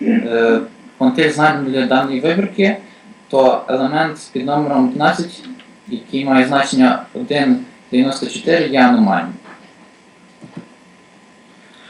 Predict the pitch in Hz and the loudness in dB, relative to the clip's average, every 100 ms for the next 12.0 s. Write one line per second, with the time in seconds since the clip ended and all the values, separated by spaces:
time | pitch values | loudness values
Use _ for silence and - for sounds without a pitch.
0 | - - - - - - - - - - | -20 -20 -20 -20 -16 -16 -16 -18 -16 -14
1 | - - - - - - - - - - | -16 -20 -20 -20 -20 -20 -20 -20 -20 -6
2 | 113 113 123 127 180 190 185 175 175 - | 0 4 6 6 6 6 6 4 2 -4
3 | - - - 151 156 151 143 147 147 151 | -12 -18 -6 0 2 0 -2 -2 -2 -6
4 | 139 139 - - _ _ - 123 120 120 | -4 -6 -8 -20 _ _ -10 -6 -2 -2
5 | 117 113 113 - _ _ _ _ - - | 0 -2 -4 -20 _ _ _ _ -20 -18
6 | - 143 139 147 160 160 147 139 131 123 | -6 -2 -2 2 4 2 0 -2 0 0
7 | - - - 101 113 - 147 139 104 127 | -2 -10 -18 -12 -10 -2 0 0 0 2
8 | 127 135 170 180 147 123 127 135 143 127 | 2 2 0 0 -2 2 4 6 4 0
9 | 135 143 - - _ _ _ - 117 113 | -4 -4 -8 -20 _ _ _ -8 0 2
10 | 113 110 - - - _ _ - 117 113 | 2 -2 -10 -20 -20 _ _ -8 -4 -2
11 | 113 131 151 151 151 - 139 135 110 90 | -4 -6 0 -2 -2 -6 -4 0 0 0